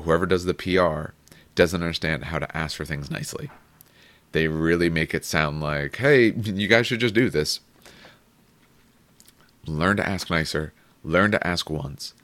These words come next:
Learn to put, you know, the right work in to figure out monetarily what needs to happen. This is worse because they asked for more money from Wave one backers. Had they asked me for more originally, wouldn't be as worried now.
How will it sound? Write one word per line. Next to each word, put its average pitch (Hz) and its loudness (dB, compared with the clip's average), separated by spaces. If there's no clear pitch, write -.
Learn 87 0
to 113 -6
put, - -4
you 98 -8
know, 64 -6
the 87 0
right 85 2
work 82 0
in 73 -4
to 76 -6
figure 76 -2
out 76 -2
monetarily 73 -2
what 60 -8
needs 71 -8
to - -14
happen. - -8
This 87 2
is 90 0
worse 82 0
because 80 -2
they 76 0
asked 73 -2
for 78 -6
more 76 -4
money 73 -4
from 73 -8
Wave - -6
one 58 -8
backers. - -10
Had 80 -2
they 76 2
asked 85 -2
me 92 0
for 85 -4
more 85 0
originally, 92 -2
wouldn't 87 4
be 82 4
as 78 2
worried 78 2
now. 71 -4